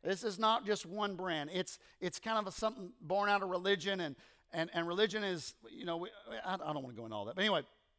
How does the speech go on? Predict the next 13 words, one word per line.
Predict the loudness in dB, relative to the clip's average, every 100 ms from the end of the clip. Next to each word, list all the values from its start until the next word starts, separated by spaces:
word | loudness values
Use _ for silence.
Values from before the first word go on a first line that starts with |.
| _ _ _ _ _ _ _ _ _ _ _ _ _ _
<laughs> | -4 -4 -4 -14 -20 -20 _ _ _ _ _ _ _ _ _ _ _ 4
but | 8 8 4 -4
what | 6 6
I'm | 6
trying | 2 0
to |
tell | 2 2
you | 2 -2 0
is, | 0 0 -8 _
is | 0 0 0
we | -2
have | 0 2
supplemented | 4 6 8 6 6 -2 0 -2 -2 -6 -8